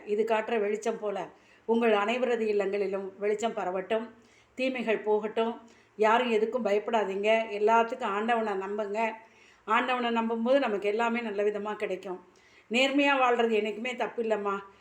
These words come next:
குறுகிய வழியில சூழ்ச்சி, தந்திரம், வஞ்சகம், பொய் சொல்றது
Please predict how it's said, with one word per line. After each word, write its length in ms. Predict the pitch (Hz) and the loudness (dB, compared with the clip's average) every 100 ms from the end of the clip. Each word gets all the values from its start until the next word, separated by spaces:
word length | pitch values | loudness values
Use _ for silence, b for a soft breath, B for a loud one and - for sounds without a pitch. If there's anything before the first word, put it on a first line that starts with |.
| B B | B B
குறுகிய 360 | 269 302 285 240 | 2 4 6 4
வழியில 580 | 214 220 208 208 220 | 6 4 4 2 2
சூழ்ச்சி, 560 | 220 - 262 240 233 220 | -2 -6 -6 -4 -2 -2
தந்திரம், 500 | 220 226 233 208 214 | -2 -2 0 0 0
வஞ்சகம், 540 | 220 240 254 208 208 208 | -2 0 -2 0 -4 -2
பொய் 160 | 277 | -2
சொல்றது 600 | 294 262 220 208 220 214 | 0 -2 0 -2 -2 -4